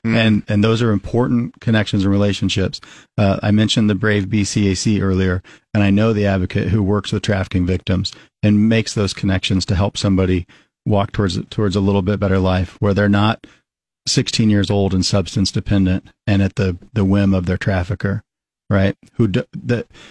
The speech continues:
Speaker 2: these are kids that oftentimes feel like the system has failed them, and this, this hopefully with these partnerships, it gives them a better chance.
Speaker 1: So, like, when you go into a situation where you know this is happening,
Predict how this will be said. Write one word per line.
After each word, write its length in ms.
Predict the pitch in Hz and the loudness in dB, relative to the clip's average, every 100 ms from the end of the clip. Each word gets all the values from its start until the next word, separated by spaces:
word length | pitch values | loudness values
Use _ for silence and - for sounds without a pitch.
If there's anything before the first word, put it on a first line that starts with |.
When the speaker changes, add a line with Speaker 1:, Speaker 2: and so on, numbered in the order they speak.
| _ - | _ 0
Speaker 2:
these 160 | 107 | 2
are 60 | 117 | 2
kids 280 | 135 120 120 | 0 -2 0
that 180 | 113 - | -2 -2
oftentimes 540 | 117 113 120 117 110 | -2 -2 -2 0 0
feel 160 | - 113 | 0 0
like 140 | 107 | 0
the 100 | - | -2
system 380 | 98 123 - 104 | -2 -2 0 0
has 100 | 98 | 0
failed 340 | - 107 107 98 | 0 0 0 -2
them, 280 | 104 107 - _ _ _ - | -4 -6 -10 _ _ _ 0
and 160 | 104 | 2
this, 340 | 107 107 - - _ _ _ _ _ - | 2 0 -8 -18 _ _ _ _ _ -2
this 320 | 117 - - _ | 0 0 -8 _
hopefully 340 | 101 120 - 113 | -2 -2 0 -2
with 140 | 101 | 0
these 160 | 117 113 | 0 -2
partnerships, 640 | 120 113 107 - 104 - | -2 -2 -2 -2 -2 -2
it 60 | 104 | -2
gives 180 | 101 95 | -2 0
them 80 | |
a 60 | 95 | 0
better 200 | 92 92 | 0 -2
chance. 460 | 87 98 92 - - | -2 -2 -2 -4 -6
Speaker 1:
So, 200 | - 147 | -2 0
like, 260 | 143 135 131 | 2 0 0
when 140 | 135 | 0
you 80 | 151 | 2
go 200 | 143 147 | 2 2
into 200 | 147 147 | 0 0
a 40 | |
situation 640 | - 135 - 113 117 - | -2 -4 -2 -2 0 0
where 100 | 107 | 0
you 140 | 101 95 | 2 2
know 180 | 104 104 | 2 0
this 200 | 101 104 | -2 -4
is 100 | - | -2
happening, 540 | 90 85 80 78 85 | -2 -4 -6 -8 -10